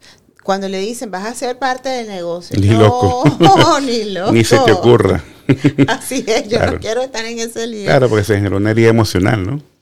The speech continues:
Speaker 1: Entonces, esa herida emocional puede estar fundamentada en eso, o puedes agarrar y decir, "No, me voy y hago otra cosa que no sea nada de empresas y me vuelvo músico", no sé, porque me, me fui llevando más hacia esas áreas,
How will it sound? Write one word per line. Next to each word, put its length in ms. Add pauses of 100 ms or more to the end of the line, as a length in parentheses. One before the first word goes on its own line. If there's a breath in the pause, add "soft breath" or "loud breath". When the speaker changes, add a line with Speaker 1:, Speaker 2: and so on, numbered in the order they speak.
(240)
Speaker 1:
Entonces, 460
esa 220
herida 240
emocional 500
puede 160
estar 180
fundamentada 640
en 100
eso, 260
o 160
puedes 220
agarrar 380
y 60
decir, 380
"No, 320
me 160
voy 260
y 140
hago 400
otra 320
cosa 260
que 140
no 120
sea 320 (280 loud breath)
nada 420
de 60
empresas 600
y 280
me 100
vuelvo 300
músico", 600
no 180
sé, 280 (260 loud breath)
porque 220
me, 240
me 140
fui 220
llevando 440
más 140
hacia 260
esas 260
áreas, 420